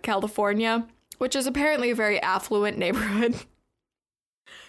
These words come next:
Someone posted this and it went viral. And it's a woman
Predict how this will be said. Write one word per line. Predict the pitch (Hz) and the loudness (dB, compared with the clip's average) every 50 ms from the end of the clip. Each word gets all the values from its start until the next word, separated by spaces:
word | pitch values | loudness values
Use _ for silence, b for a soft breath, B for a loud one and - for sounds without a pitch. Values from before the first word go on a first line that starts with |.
| B B B B B B | B B B B B B
Someone | - - - 370 370 392 311 | -2 0 2 4 4 4 4
posted | - 277 233 240 240 - 247 220 202 196 | 2 2 2 2 2 2 2 0 2 2
this | 202 196 190 190 - - - - - - | 2 2 2 2 0 0 0 -2 -2 -2
and | - 208 196 | -2 0 0
it | 185 165 | 0 2
went | 208 226 185 170 | 0 0 0 0
viral. | 190 185 170 175 170 165 160 139 160 196 - - _ _ _ _ _ _ | 0 0 0 2 2 2 0 0 0 -2 -6 -10 _ _ _ _ _ _
And | - 202 208 | -2 0 0
it's | 202 196 - | 0 0 0
a | - 196 202 202 196 196 196 190 185 | 0 2 2 2 2 2 2 2 0
woman | - - 196 226 240 254 262 247 240 233 220 208 196 | 0 0 0 0 2 2 2 2 2 2 2 0 0